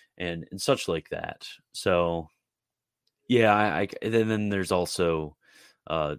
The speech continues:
the other statements, which is few will be saved, and, uh, very pessimistic views, um, th-, throughout, uh, certain texts of eschatology in Scripture. So I,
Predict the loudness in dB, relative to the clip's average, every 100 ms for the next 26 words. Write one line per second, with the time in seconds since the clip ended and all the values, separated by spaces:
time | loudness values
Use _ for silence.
0 | 2 4 6 4 2 -4 -4 -10 -14 -12
1 | -12 -12 -12 -12 -12 -4 -2 -2 -4 -6
2 | 2 6 6 4 -2 -8 -12 -18 _ _
3 | _ -20 _ -14 -12 -10 -10 -10 -10 -8
4 | -4 -2 -2 -6 -12 _ -14 -10 -6 -4
5 | -4 -6 -8 -6 -4 -4 -4 -6 -8 -6
6 | -6 -8 -10 -14 -18 _ _ -20 _ -20
7 | -20 -20 -6 0 0 0 -6 -8 -8 -8
8 | -10 -8 -4 -4 -6 -10 -6 -6 -6 -6
9 | -6 -6 -10 -6 -4 -6 -10 -14 -14 -10
10 | -10 -8 -10 -4 0 4 4